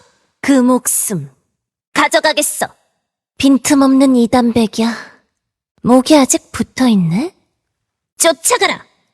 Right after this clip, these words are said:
어딜 가는데? 놀아볼까? 못 도망쳐. 더 아프게! 끔살! 너무 밝은데? 빛 따윈 사라져. 해볼래?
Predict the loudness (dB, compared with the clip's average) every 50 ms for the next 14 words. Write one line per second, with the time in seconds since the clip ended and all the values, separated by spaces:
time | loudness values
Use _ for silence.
0 | _ _ -2 -2 0 0 2 2 2 4 4 2 2 2 2 2 2 2 2 2
1 | 0 -2 -6 -14 _ _ _ _ -2 0 2 2 2 2 2 0 2 2 0 0
2 | -2 _ -2 0 0 0 -2 -4 -6 _ _ _ _ _ _ _ _ _ _ 0
3 | 0 0 0 -2 _ -2 0 0 0 0 -2 -2 -2 -2 -2 -4 -6 _ _ _
4 | _ _ _ _ _ _ _ _ -2 0 2 2 4 4 2 0 0 _ -4 -2
5 | 0 0 0 0 -4 _ _ _ _ _ _ _ _ _ _ 0 0 2 2 0
6 | 2 0 0 -2 -4 -8 -16 _ _ _ _ _ _ _ _ _ 0 2 2 2
7 | 2 0 -2 -2 -2 -4 -2 -2 -2 -2 -2 0 -2 -4 -6 -8 _ _ _ _
8 | _ _ _ _ _ _ _ _ -4 -4 -4 -2 _ -2 0 0 0 -2 -6 -6
9 | -6 -4 -2 0 0 0 -2 -4 -6 -8 _ _ _ _ _ _ _ _ _ _
10 | _ _ _ _ -2 0 2 2 2 2 2 2 2 0 -2